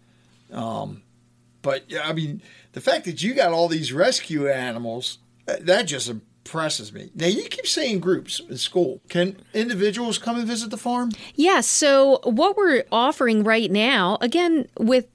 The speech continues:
Speaker 1: Because
Speaker 2: due
Speaker 1: of
Speaker 2: to
Speaker 1: covid,
Speaker 2: covid,
Speaker 1: right.
Speaker 2: we, um, have pared everything down. So we have farm tours for up to eight people.
Speaker 1: Okay.
Speaker 2: It can be one person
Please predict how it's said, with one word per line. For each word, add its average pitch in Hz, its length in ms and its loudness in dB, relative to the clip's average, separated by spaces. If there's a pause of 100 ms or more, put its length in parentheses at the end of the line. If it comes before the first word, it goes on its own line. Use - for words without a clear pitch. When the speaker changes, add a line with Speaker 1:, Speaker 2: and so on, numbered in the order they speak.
(140)
Speaker 1:
Because 202 180 0
Speaker 2:
due 262 120 4
Speaker 1:
of 226 40 2
Speaker 2:
to 233 60 2
Speaker 1:
covid, 240 340 2 (160)
Speaker 2:
covid, - 40 4
Speaker 1:
right. - 180 0 (340)
Speaker 2:
we, 277 480 4
um, 226 400 2 (140)
have 233 420 0
pared 262 400 2
everything 220 560 2
down. 170 480 2
So 226 720 2
we 277 640 2 (100)
have 220 360 0
farm 247 460 0
tours 185 640 -2 (200)
for 233 560 2
up 262 280 0
to 226 440 0 (140)
eight 220 260 -2
people. - 580 -2 (240)
Speaker 1:
Okay. 139 220 -2
Speaker 2:
It - 80 2
can 254 140 4
be 226 160 4
one 202 260 2
person 339 500 -2